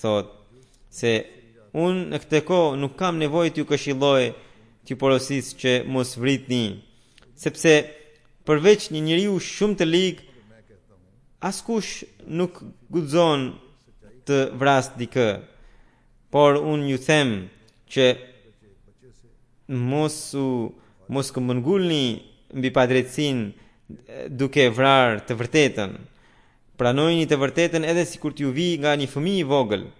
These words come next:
Edhe kur kundërshtari juaj ju thot diçka të vërtetë,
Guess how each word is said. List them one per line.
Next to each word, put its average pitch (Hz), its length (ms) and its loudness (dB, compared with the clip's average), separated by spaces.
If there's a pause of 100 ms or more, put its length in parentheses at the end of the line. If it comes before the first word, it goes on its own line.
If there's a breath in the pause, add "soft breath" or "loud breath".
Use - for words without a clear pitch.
(1040 soft breath)
Edhe 156 340 2
kur 160 300 0 (160)
kundërshtari 180 720 2
juaj 123 400 0 (1300)
ju 127 160 -4
thot 151 480 0
diçka 139 320 2
të 123 160 -4
vërtetë, 117 580 0